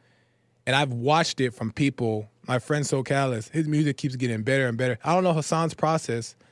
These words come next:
but Hassan's music is great too. But So Callis, I talk to him all the time, and he doesn't,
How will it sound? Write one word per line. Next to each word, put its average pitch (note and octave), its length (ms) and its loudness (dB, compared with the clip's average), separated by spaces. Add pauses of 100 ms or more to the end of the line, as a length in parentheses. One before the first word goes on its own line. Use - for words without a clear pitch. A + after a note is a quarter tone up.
(140)
but C3 80 0
Hassan's D#3 300 2
music B2+ 280 0
is A2+ 100 -4
great B2+ 240 0
too. C#3 320 0 (340)
But C3 120 -2
So C3+ 120 0
Callis, D3+ 340 2
I C3+ 80 4
talk C#3+ 240 0
to - 80 -2
him C#3 100 -2
all B2+ 120 0
the A#2+ 80 -2
time, C#3 420 -2 (440)
and B2 160 2
he C#3 120 2
doesn't, D3 440 0